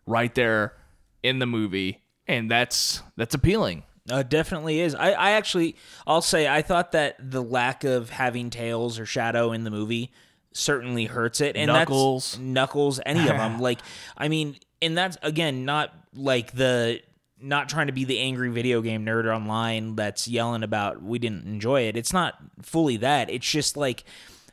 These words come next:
Speaker 2: those are such key elements to that world. And so it just seems weird to leave them out for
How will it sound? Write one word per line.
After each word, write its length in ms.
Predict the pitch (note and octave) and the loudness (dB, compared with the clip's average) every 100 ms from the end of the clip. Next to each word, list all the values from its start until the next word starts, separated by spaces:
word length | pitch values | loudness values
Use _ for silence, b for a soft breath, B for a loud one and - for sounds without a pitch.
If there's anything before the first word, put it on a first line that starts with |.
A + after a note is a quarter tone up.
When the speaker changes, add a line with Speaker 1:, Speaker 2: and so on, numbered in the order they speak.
| _ - | _ -16
Speaker 2:
those 340 | C3+ E3 G3 | 2 4 4
are 80 | G3 | 2
such 380 | - E3 D#3 - | 2 2 0 -6
key 260 | - C#3 | -6 -2
elements 480 | A2+ B2 B2+ C3+ - | 0 0 0 -2 -4
to 260 | - C3+ B2 | -2 0 2
that 280 | A#2+ G#2+ G2 | 2 0 -2
world. 420 | G2+ G2+ A#2 D3 b b b b b - | -2 2 0 -2 b b b b b -4
And 260 | C#3+ C3+ C3 | -2 0 0
so 220 | E3 D3 | 4 4
it 60 | C3 | 4
just 220 | D#3 - | 0 2
seems 280 | E3 C#3+ A#2+ | 0 -2 -2
weird 320 | B2 C3 C3 | 2 0 0
to 100 | A#2+ | -4
leave 220 | A#2+ B2 | -2 -2
them 140 | B2 A#2 | -2 0
out 360 | A2 A#2+ - | 0 0 -4
for 400 | - A#2+ A#2 A2 | -4 0 0 -2